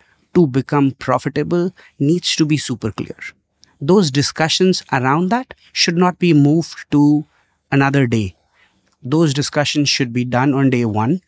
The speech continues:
to have the visibility across the organization. And I think then, even if you're at a ten to hundred stage and people in your organization, in your team have that clarity, have that visibility of how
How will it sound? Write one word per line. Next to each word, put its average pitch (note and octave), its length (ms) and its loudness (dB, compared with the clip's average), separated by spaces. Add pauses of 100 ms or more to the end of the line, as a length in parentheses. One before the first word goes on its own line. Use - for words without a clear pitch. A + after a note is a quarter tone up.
(880)
to D#3 120 2
have C#3 280 0
the C3+ 100 0
visibility C#3 600 -2
across B2 440 -4
the A#2+ 140 -2
organization. A2 680 -6
And D3 120 -2
I D#3+ 60 -2
think D#3 320 -2 (320)
then, D#3 440 0 (360)
even D#3+ 220 4
if D3+ 100 -2
you're C#3+ 140 2
at C3 140 0
a B2+ 60 -4
ten C3+ 280 2
to B2+ 140 -2
hundred C#3 280 0
stage - 420 -2 (360)
and B2 200 -2
people C#3+ 560 -2 (100)
in C#3 160 0
your C#3+ 200 0
organization, B2 580 -4
in B2 120 -2
your A#2 120 -2
team C3 440 -4
have B2+ 200 -2
that A#2+ 180 -4
clarity, A#2 480 -4
have A#2+ 180 -4
that A2+ 140 -4
visibility A2+ 680 -6 (300)
of B2 140 -4
how C3 420 -2